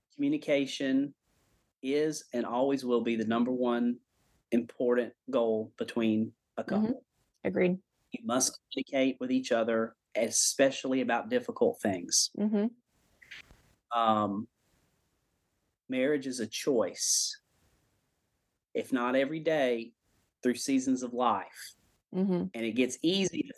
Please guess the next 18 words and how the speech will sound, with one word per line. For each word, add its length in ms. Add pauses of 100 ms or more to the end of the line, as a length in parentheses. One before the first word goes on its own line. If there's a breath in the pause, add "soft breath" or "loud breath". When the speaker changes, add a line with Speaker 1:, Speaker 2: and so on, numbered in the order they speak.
Speaker 1:
think 320
that 200
you 140
just 260
assume 600
you're 200
gonna 200
be 260
there 220
together. 600 (920)
But 460 (140)
you 380
have 300
to 80
remember, 800 (340)
we're 240
still 440
choosing, 640